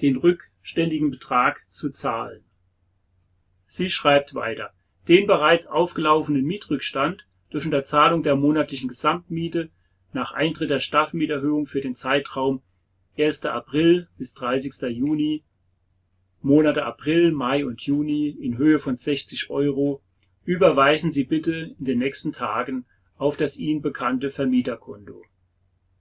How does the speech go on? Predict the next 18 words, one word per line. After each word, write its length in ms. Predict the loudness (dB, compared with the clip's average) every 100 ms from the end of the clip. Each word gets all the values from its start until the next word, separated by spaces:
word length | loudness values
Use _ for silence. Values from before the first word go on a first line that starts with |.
| _ _
Abschließend 840 | 2 2 0 -2 -2 -4 -6 -10
unterschreibt 580 | -8 -6 -4 0 2 2
sie 80 | -2
noch 160 | -4 -2
ihr 140 | -2
Mahnschreiben 800 | -2 -2 -4 -4 -4 -4 -6 -10 _ _ -4
und 140 | 0
lässt 260 | 2 0 0
es 120 | -4
dem 180 | -2 0
Mieter 380 | 0 0 -2 -6
Schläfer 640 | -8 -2 0 0 -2 -2 _ _ _
per 160 | -10 -4
Boten 380 | 0 0 0 -4
zugehen. 600 | 0 -2 -2 -8 -10 -16 _ _ _
Sicher 600 | -6 0 2 2 0 -2
ist 240 | -8 -8 -6
sicher. 420 | -6 -6 -10